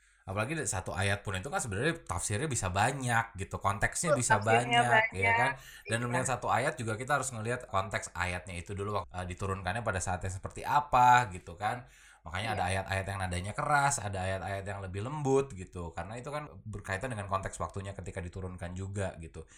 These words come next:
Speaker 1: Bahkan aku juga baca di bukumu gitu ya, ada yang pernah kasih kutipan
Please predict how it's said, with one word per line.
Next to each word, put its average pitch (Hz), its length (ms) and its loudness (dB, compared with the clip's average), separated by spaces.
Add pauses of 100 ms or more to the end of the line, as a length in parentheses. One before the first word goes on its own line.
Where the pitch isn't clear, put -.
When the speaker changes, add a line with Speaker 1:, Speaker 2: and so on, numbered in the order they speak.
(200)
Speaker 1:
Bahkan - 480 4
aku 107 240 2
juga 135 160 2
baca 92 240 0
di 92 320 0
bukumu 104 480 -2
gitu 90 160 -8
ya, 98 240 -2
ada 90 80 -6
yang 92 320 -8
pernah 120 320 -2 (240)
kasih 104 240 4
kutipan 120 720 4